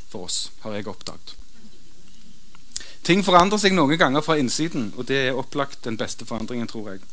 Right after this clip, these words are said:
Og språk gjør det. Språk forandrer seg hele veien. Språk er plastisk.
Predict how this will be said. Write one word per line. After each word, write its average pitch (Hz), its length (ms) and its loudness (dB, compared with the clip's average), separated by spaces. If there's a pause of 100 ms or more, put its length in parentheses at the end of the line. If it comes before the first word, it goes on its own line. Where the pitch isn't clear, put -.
(220)
Og 139 100 4
språk 160 380 6
gjør 151 180 2
det. 117 140 2 (300)
Språk 139 360 0
forandrer 147 320 2
seg 139 160 -2
hele 123 200 0
veien. 117 160 2
Språk 151 340 2
er - 60 -4
plastisk. - 640 -2